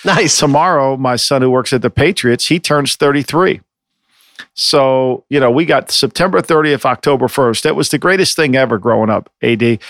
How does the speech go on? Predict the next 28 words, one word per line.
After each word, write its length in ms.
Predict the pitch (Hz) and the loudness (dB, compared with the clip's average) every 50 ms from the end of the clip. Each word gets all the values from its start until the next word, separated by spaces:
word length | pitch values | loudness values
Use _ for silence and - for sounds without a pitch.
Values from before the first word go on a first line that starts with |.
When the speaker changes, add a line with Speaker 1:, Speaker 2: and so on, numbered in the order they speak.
| - - _ | -20 -18 _
Speaker 2:
'cause 160 | - 147 127 | -6 -2 0
I 100 | 156 160 | 0 0
could 160 | 151 - 151 135 | 0 0 0 0
go 100 | 160 143 | 2 2
to, 240 | 135 127 - - | 2 0 -2 -2
we 140 | 131 147 165 | 0 2 2
had 160 | 156 131 113 | 2 2 2
one 200 | 123 143 151 156 | 0 0 0 0
Chuck 260 | - - 156 151 - - | -2 -2 -2 -2 -2 -4
E. 60 | 123 | -4
Cheese 280 | - - 135 131 120 - | -2 0 0 0 -2 -2
party. 300 | - - 120 110 107 107 | -2 0 0 0 2 0
That 160 | 113 117 - | 0 0 -2
was 160 | 117 110 98 | -2 -2 0
it. 220 | 120 107 - - - | 0 0 0 0 -2
Cover 280 | 320 - 151 143 143 147 - | -2 0 0 0 0 0 0
both 220 | - 120 113 - - | 0 0 0 0 0
of 120 | 113 113 | -2 -2
'em. 100 | - - - - - | -2 -4 -2 -2 -2
You 80 | 131 127 | 0 0
know, 220 | 131 131 131 127 | 0 0 0 0
it 40 | 123 | 0
was 160 | 127 120 - | -2 -2 0
like 140 | 143 131 123 | 0 0 0
it. 180 | 135 120 110 120 - - - - - - - - 196 - - - - - - _ - 170 - - _ - | 0 0 0 -2 -4 -6 -6 -8 -8 -6 -6 -6 -6 -6 -8 -10 -10 -10 -8 _ -8 -8 -8 -8 _ 0
You 80 | 160 160 | 0 2
didn't 180 | 180 185 175 165 | 2 2 2 2
have, 260 | 175 180 160 143 - | 0 0 -2 -4 -8